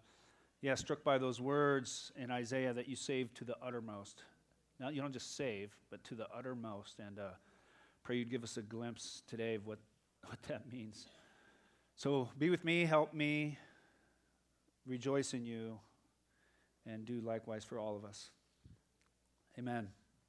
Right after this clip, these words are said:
Isaiah sixty. Just shocking stuff in here.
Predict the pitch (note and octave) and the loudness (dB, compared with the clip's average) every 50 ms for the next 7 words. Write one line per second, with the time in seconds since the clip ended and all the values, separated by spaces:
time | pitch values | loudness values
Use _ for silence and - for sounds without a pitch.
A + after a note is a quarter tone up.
0 | _ _ _ _ _ _ _ _ _ _ _ - - _ - - - - - - | _ _ _ _ _ _ _ _ _ _ _ -20 -20 _ -20 -20 -20 -20 -20 -20
1 | - _ _ _ _ _ _ _ - A2+ A#2 D3+ D#3+ D#3 C#3 - - F#3+ G3 - | -20 _ _ _ _ _ _ _ -6 2 6 8 8 8 8 6 8 6 6 6
2 | - - E3+ C#3 A#2+ G2+ - - - - - - - - - _ _ _ _ _ | 6 4 4 4 4 2 -4 -14 -18 -20 -20 -20 -20 -20 -20 _ _ _ _ _
3 | _ _ _ _ _ _ _ _ _ _ _ _ _ _ _ _ _ - - B2 | _ _ _ _ _ _ _ _ _ _ _ _ _ _ _ _ _ -18 -12 -10
4 | B2 A2 - - - A#2+ A#2 A2 - A2+ G#2+ G#2 - - A2+ G#2 - A#2+ A2 A2 | -8 -6 -6 -4 -4 -4 -4 -4 -6 -8 -10 -8 -6 -6 -6 -6 -6 -8 -6 -4
5 | A#2 A#2 A2 G2+ | -2 -4 -4 -6